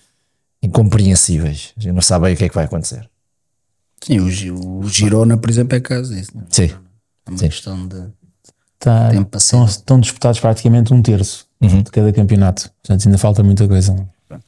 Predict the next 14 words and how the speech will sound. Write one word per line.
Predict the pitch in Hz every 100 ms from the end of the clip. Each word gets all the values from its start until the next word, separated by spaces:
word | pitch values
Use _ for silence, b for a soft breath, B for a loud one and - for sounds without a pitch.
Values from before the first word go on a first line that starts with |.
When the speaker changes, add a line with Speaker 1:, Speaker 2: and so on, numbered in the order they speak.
| _ _ - 104 113
Speaker 1:
Do | 131
nosso, | 135 - -
o | -
que |
é | 123
que | -
vocês | 113 113
têm | - 113
a |
destacar, | 110 - 110 117 110 104 92 -
tirando | 117 107 104 98 98 92 95
os | 95
jogos | 90 98 82 -
do | 87 95 92 90 87